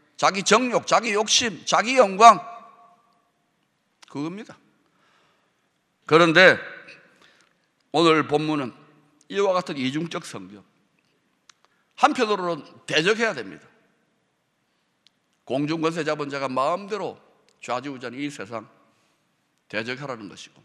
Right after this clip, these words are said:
한편으로는 하나님 아버지의 포기할 수 없는 불붙는 사랑, 예수 그리스도를 내어주기까지, 죽기까지의 사랑으로 사랑하는 대상이 이 세상입니다.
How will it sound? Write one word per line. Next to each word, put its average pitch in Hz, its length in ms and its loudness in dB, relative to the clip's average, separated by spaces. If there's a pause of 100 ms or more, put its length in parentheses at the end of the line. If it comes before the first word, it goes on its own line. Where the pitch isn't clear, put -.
한편으로는 202 720 -4 (640)
하나님 233 500 2
아버지의 208 640 0
포기할 202 400 0
수 214 120 -10
없는 208 300 -10
불붙는 269 480 -4
사랑, 165 380 -6 (540)
예수 190 240 0
그리스도를 202 460 -6
내어주기까지, 240 880 0
죽기까지의 190 720 -4
사랑으로 180 640 -6 (340)
사랑하는 214 600 -2
대상이 202 440 -2
이 214 60 -4
세상입니다. 180 560 -8